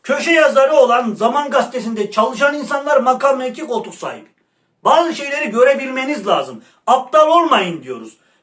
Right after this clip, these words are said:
At gözlüğünüzü çıkartın diyoruz. Bazı şeyleri görün diyoruz ama siz diyorsunuz, "Yok, biz aptalız, beleğeyiz."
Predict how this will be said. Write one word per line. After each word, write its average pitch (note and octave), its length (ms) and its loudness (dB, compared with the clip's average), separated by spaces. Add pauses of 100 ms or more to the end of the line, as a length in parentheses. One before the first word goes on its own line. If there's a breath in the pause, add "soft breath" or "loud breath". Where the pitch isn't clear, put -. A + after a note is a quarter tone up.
(140)
At B3+ 300 0
gözlüğünüzü D#4 600 -6
çıkartın B3 520 0
diyoruz. D#3 320 -8
Bazı A3+ 260 0
şeyleri C4+ 400 -8
görün D#4 360 -4
diyoruz D4 280 -4
ama C4+ 200 -2
siz A#3+ 220 -12
diyorsunuz, D#4 300 -10
"Yok, D#4+ 220 0
biz D4 120 -14
aptalız, D4+ 560 0
beleğeyiz." D4 720 -4